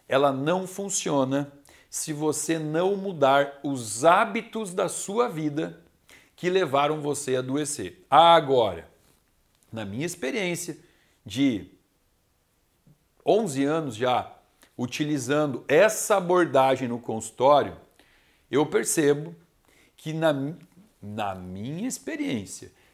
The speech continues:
que não existe nada que funciona melhor do que esta visão, esta abordagem de medicina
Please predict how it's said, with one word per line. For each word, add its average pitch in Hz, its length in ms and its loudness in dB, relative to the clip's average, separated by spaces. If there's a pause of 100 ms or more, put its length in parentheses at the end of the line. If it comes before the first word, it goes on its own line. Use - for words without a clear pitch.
que 143 100 -8
não 170 200 0
existe 180 500 -6
nada 185 720 -2 (360)
que 185 160 -6
funciona 196 840 -6
melhor 180 680 2 (380)
do 139 160 -6
que - 420 -2
esta 214 580 0
visão, 165 800 -4 (640)
esta 202 580 0
abordagem 165 880 6
de 151 120 -8
medicina 160 720 -6